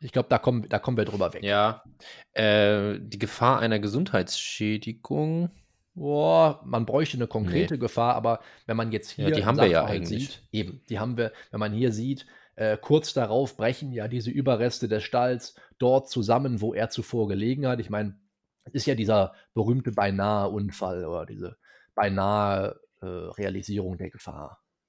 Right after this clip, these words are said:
Speaker 1: Also das ist auch nicht das Problem.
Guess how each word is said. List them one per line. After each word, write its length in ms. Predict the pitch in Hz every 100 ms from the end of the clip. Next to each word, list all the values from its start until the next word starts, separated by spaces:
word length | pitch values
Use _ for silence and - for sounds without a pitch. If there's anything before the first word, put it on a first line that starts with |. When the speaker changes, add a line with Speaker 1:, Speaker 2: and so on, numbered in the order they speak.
| _ _ _ _ _ _
Speaker 1:
Also 120 | 113
das 100 | -
ist 220 | 240 170
auch 200 | 127 123
nicht 200 | 110 92 98
das 120 | -
Problem. 680 | - 92 92 90 87 65